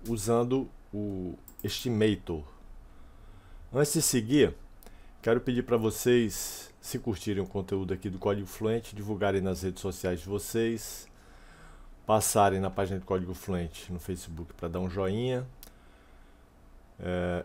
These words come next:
aqui é o link da Digital Innovation, que tem vários cursos lá de graça, bem legais. <clears throat> Aqui a página do Código Fluente no Pinterest. Aqui são links de afiliados, né, que eu deixo aí pra vocês se inscreverem.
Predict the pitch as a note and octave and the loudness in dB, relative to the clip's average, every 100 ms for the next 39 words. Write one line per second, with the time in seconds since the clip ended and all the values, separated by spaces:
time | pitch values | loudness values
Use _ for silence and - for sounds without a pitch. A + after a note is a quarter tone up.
0 | - F#2 - A2 G#2 G2+ F#2+ G2 F#2+ G2 | -6 -8 2 4 4 0 0 0 -2 0
1 | G2 G2 F#2+ E2 G2 G#2+ - B2 C3 - | 2 2 2 2 2 2 0 -4 -6 -10
2 | - F#2+ G2 F#2+ G2+ G#2+ - G#2 - - | -16 -4 -2 2 2 2 -2 -6 -6 0
3 | G2 F2+ F2 E2+ D#2+ E2 F2 D#2+ F2 E2+ | 4 4 4 -2 0 0 -2 -4 -2 -2
4 | E2+ F2 G2+ A#2 - - - E3 C#3+ G#2+ | -2 2 2 2 -4 -12 -2 2 4 2
5 | - - - F#2+ - A2+ A#2 - - F2 | -6 -18 -10 -8 0 4 4 2 -8 -2
6 | G#2+ G2 G2+ F#2 G2 F#2+ - G2 F#2 - | 0 0 0 0 0 -2 -6 -4 -4 -8
7 | A2 C#3+ C#3 C3+ C#3 C3+ - - - - | -6 -4 0 2 2 0 -8 -16 -20 -20
8 | - - - - - - F#2+ F#2+ - B2 | -20 -20 -20 -20 -20 -12 -8 -8 -2 2
9 | A2 A2 - A2 G2 A2+ G#2+ G2+ G#2 A#2 | 4 2 0 0 0 2 6 8 8 4
10 | C3 - - - - - - - - - | -2 -10 -12 -16 -20 -20 -20 -20 -20 -20
11 | - - - F2 - F#2 F2+ F#2 F#2+ F2+ | -20 -20 -14 -12 -8 -6 -4 -2 -2 -4
12 | F#2 F2 - F#2 - F2+ - G2+ G2 F2 | -4 -6 -2 -4 -2 -6 -4 0 0 4
13 | G#2+ B2 C3+ C#3+ | 4 6 4 0